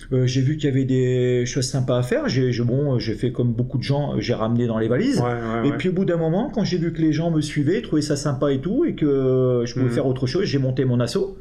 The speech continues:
Speaker 2: Mhm.
Speaker 1: pour justement essayer de récolter des fonds,
Speaker 2: Mhm.
Speaker 1: pour, euh, monter d'un niveau au niveau des projets.
Speaker 2: Mhm.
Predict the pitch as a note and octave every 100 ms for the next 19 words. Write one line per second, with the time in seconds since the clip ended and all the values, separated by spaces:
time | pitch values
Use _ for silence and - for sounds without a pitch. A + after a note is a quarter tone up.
0 | - - A2 G#2 G#2 C#3 B2+ C3 C#3+ C#3+
1 | G#3 G3+ - C3+ C#3+ C3+ C3+ C3 B2+ A#2
2 | C#3 C#3 C3 C3 B2 G3 A#3 - - A#2
3 | G#2 B2+ C3 B3+ D#4 G#3 F3 D#3+ D3+ C#3+
4 | C3+ D#3 D#3 E3 C#3+ C#3+ C#3 B2+ G#3+ F#3
5 | D#3 D#3+ D#3 D#3 C3 A2+ - - C3 B2
6 | A2 G#2